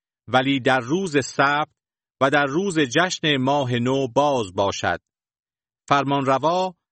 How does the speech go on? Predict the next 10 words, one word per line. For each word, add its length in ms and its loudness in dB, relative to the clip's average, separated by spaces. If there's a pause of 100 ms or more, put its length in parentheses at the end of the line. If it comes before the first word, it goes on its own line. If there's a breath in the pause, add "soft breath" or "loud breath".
(140)
از 180 0
حیات 540 0
خارجی، 840 -2 (340)
از 220 0
راه 520 0
دروازه، 880 0 (420)
داخل 560 0
اتاق 460 -2
ورودی 680 0
شود 420 0